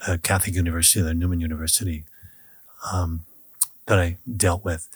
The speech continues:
And, um, that was a good experience, uh, because we, we just had, um, uh, Ex Cordia Ecclesiae come out from John Paul the Second, which is the document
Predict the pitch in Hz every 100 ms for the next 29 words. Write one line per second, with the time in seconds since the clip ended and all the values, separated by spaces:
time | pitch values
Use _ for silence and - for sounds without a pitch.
0 | - - - - - - - - - 98
1 | 95 95 95 87 80 78 73 - _ -
2 | - 131 156 196 151 131 104 92 - -
3 | 110 90 82 - - 101 85 101 101 107
4 | 87 - - 101 87 - - - - -
5 | - - 107 117 - - 101 92 85 -
6 | 95 82 80 76 - - - - - _
7 | - - - 90 98 104 - - 104 87
8 | 80 80 - 95 101 95 78 78 - 85
9 | 78 85 - 87 80 87 82 - 80 82
10 | - 107 95 80 - 98 - 87 - 92
11 | 82 82 90 98 - 87